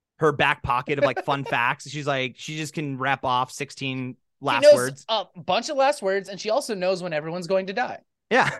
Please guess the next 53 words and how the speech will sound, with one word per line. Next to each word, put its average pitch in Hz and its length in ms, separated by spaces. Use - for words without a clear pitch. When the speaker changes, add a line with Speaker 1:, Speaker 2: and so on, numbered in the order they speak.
Speaker 2:
Standard - 680
stuff. - 540
Speaker 1:
And 185 200
she, - 180
and, - 440
well, 247 160
she'll 262 140
tell 294 160
you 302 100
at 277 60
least 294 160
one 269 140
of 269 60
those 135 200
if 139 100
you 156 60
ask 196 260
her 110 220
politely. 131 520
<laughs> - 40
Speaker 2:
Yeah. 349 180
Speaker 1:
Which 165 160
one 208 100
Speaker 2:
Give 220 80
Speaker 1:
do - 60
you - 80
Speaker 2:
her, 220 40
Speaker 1:
wanna 254 140
know? 226 60
Speaker 2:
you 240 80
have 294 100
to 254 240
ask 247 220
her 262 120
politely 240 540
and 208 80
give 202 140
her 185 280
an 180 100
ancient 196 340
gold 196 240
coin, 175 420
and 123 140
she'll 381 140
tell 339 180
you 254 100
one 262 140
of 180 80
'em. 196 120
Speaker 1:
Yeah. 254 200
Because, 180 520
uh, 143 60
Snooks, 226 680